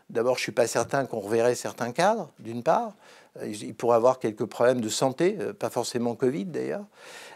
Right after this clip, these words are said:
Et, euh, et quelle est la marge de négociation ?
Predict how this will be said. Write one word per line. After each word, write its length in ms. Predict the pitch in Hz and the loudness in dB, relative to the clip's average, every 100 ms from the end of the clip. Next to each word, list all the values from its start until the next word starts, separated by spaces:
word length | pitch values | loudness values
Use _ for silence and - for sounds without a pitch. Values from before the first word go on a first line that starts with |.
| _ - | _ 4
Et, 300 | 139 139 139 | 6 10 12
euh, 1400 | 123 123 123 123 123 131 127 127 - 123 117 - - - - _ _ _ _ _ | 12 12 10 8 6 4 0 0 -2 -4 -4 -6 -6 -8 -12 _ _ _ _ _
et 200 | 127 123 | -2 -2
quelle 220 | - 131 | 0 0
est 80 | 135 | 2
la 120 | 135 | 0
marge 240 | 120 135 120 | 0 -2 -4
de 60 | |
négociation ? 720 | 117 120 113 - 156 - 220 | -6 -6 -8 -6 -8 -4 -6